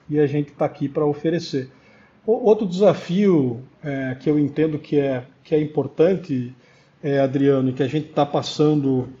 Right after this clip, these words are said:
é, nesse momento, é a, a parte da plataforma, né? Então, a plataforma em si, você conseguir fazer uma rede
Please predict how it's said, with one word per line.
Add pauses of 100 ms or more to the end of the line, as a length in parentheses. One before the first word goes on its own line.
é,
nesse
momento, (640)
é (260)
a,
a
parte
da
plataforma,
né? (160)
Então,
a
plataforma
em
si, (120)
você
conseguir
fazer
uma
rede